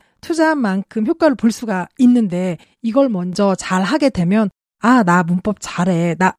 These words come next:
잘하는 분야가 있어.'라고 생각을 하면서 그 독일어에 대한 끈을 놓지 않고 계속 해보겠다는 의지를 갖게 해주는데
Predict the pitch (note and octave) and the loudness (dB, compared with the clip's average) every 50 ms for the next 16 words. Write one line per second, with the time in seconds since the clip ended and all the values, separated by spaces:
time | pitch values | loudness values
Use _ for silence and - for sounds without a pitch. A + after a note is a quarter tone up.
0 | _ _ _ - - - G3 G#3+ C4 C4+ C#4 D4+ C#4+ - - G#3 G#3 G#3+ G#3+ F#3+ | _ _ _ -12 -4 0 2 4 4 4 4 2 0 2 4 4 4 4 4 2
1 | F3+ F#3 - - - C#4 C4+ A#3+ G3+ F3+ E3+ G3 F#3+ - C4+ C4+ C4 A3 G#3+ G#3 | 0 0 0 2 2 2 2 2 0 0 0 -2 0 0 2 2 2 2 2 2
2 | G#3+ C4 D4+ C4 A#3+ A3 - G3 F#3 F#3 G#3 G#3 E3+ - _ _ _ _ _ _ | 2 2 4 4 2 2 2 0 2 2 2 2 2 -2 _ _ _ _ _ _
3 | - G3+ F#3+ - C4 B3+ D4 C4+ A#3+ G#3+ F#3+ G3 G3+ F#3+ F#3 F#3+ - - D#4 C#4+ | -4 -4 0 0 0 2 2 2 2 0 -2 -2 -2 -2 -2 -4 0 2 2 4
4 | C4 A3 G#3+ D#3+ _ - G3+ G#3+ - - C4+ F#3 D#3+ F3+ E3+ - - C#4 A3+ E3+ | 4 4 2 0 _ -2 -2 -2 0 -2 -2 -2 -2 -6 -6 0 2 2 2 2
5 | C#3+ - _ _ _ _ _ _ - A#3 A3+ A3+ A#3+ G3 F#3+ - F#4+ G4 F#4+ F4+ | 0 -6 _ _ _ _ _ _ 0 0 0 0 -2 -6 0 2 2 4 4 4
6 | D#4+ - - A3+ G#3+ G3 G3 G3+ - A#3 G#3 - - - F3 _ - G#3+ A#3 B3 | 2 2 0 0 4 4 2 2 2 -2 -4 -4 -6 -8 -8 _ 0 0 0 0
7 | - A#3 G3+ F#3 F3+ F3+ A#3 C4 | 0 -2 -2 -2 0 0 0 0